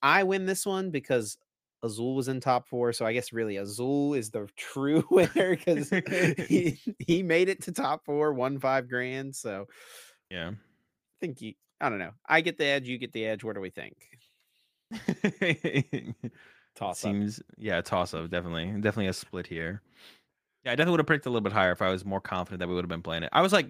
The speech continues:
Speaker 2: I was like, I was, like, okay with the idea of playing the deck 'cause Graham was hyping it up so much, um, or talking it up so much, but yeah, I didn't expect us to end up actually playing it at the tournament overall.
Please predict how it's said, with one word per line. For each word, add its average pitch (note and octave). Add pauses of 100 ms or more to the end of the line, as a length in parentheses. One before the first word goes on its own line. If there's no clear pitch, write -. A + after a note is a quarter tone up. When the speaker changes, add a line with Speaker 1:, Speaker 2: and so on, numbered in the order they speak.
(140)
Speaker 2:
I C3+
was D#3
like, C#3 (800)
I C#3+
was, D3
like, D3
okay C3+
with C3+
the C3+
idea B2+
of A#2
playing A2
the A#2+
deck B2
'cause G2+
Graham F#2+
was G2+
hyping G#2+
it G2+
up G#2
so A2+
much, G#2+ (120)
um, F2+
or F2
talking G2+
it G2
up G2+
so A2+
much, G#2+
but F2+
yeah, E2+
I G2+
didn't G#2
expect -
us F2+
to F2
end F2+
up E2+
actually -
playing F2+
it D#2+
at D2+
the -
tournament F#2
overall. F2+